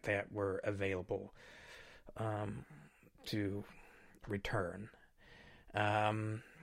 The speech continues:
so that is very good. Uh, I do, I do not really enjoy it when they recast, particularly, you know, when they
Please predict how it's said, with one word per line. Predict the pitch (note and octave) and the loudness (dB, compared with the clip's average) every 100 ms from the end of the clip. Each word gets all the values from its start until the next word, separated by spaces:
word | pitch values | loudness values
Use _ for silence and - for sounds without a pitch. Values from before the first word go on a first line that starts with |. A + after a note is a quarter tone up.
| G3+ - | -16 -2
so | - C3 B2 | 6 8 10
that | C#3 E3 - - | 10 10 8 -4
is | D3+ E3 - - | 0 0 0 -4
very | B2 A#2 A#2+ C3+ E3 F3 D3 B2 G#2+ - - A#2 | -2 0 0 10 12 12 12 10 6 -2 -10 -2
good. | A#2+ A2 C#3 E3 - - - - - - A#2+ | 6 8 8 6 -4 -14 -18 -18 -20 -4 2
Uh, | A2+ A2 | 2 4
I | A#2+ | 4
do, | A#2+ C3 C3 B2+ B2 A#2+ - - - | 6 8 10 10 8 4 -4 -16 -4
I | A#2+ | -2
do | A2+ E3 F#3+ | 2 10 12
not | F3+ E3+ | 12 12
really | D#3+ D3+ D3 D3 | 10 10 8 4
enjoy | C3+ B2 B2+ B2+ B2 | 4 6 8 8 8
it | A#2+ | 6
when | A2+ | 4
they | A2 A2 | 6 6
recast, | A2 A2 - A2 G#2 G2 - - - _ _ - | 4 2 2 2 2 0 -4 -10 -14 _ _ -2
particularly, | B2 - F3 F3 E3+ D3+ C#3 C3 B2+ A#2+ - - - - - - | 0 4 6 8 8 8 10 10 8 4 0 -18 -20 -20 -16 -6
you | B2+ B2 | 2 4
know, | A2+ A2 A2 A2 G#2+ A2 - - A#2 | 6 4 4 2 0 -4 -14 -10 -4
when | A2+ A2 | -2 0
they | G#2+ G#2+ | 0 0